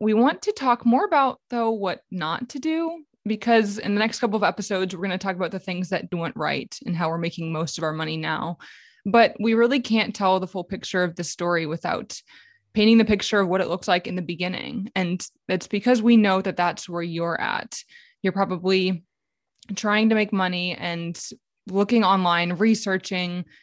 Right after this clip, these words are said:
trying to figure out how it all works and how it's gonna work for you. And I can tell you that when we first started,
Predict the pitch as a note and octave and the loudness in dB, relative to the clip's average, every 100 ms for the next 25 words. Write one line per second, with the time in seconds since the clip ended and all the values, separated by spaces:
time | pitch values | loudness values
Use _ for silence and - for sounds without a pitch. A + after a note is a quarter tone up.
0 | _ _ A3+ A3 A3+ G3+ G3 F3 F#3 F#3 | _ _ 2 2 2 2 0 2 0 0
1 | E3+ D#3+ D#3 D#3+ - F3+ F3+ D#3 - F3 | -2 -4 -6 -8 -8 -6 -4 -4 -6 -10
2 | D#3+ D#3+ - D#3+ D3+ D#3 E3 F#3+ G3 - | -8 -10 -8 -8 -6 -6 -6 -6 -8 -4
3 | F#3 F3 F3 - - _ _ _ _ - | -2 -2 -4 -8 -14 _ _ _ _ -4
4 | A3 B3 D4+ F#4 G#3+ G3 G3+ B3 D4 D4 | 4 6 8 6 4 2 2 2 -2 -2
5 | - C4+ D4+ D#4+ | 0 0 0 -2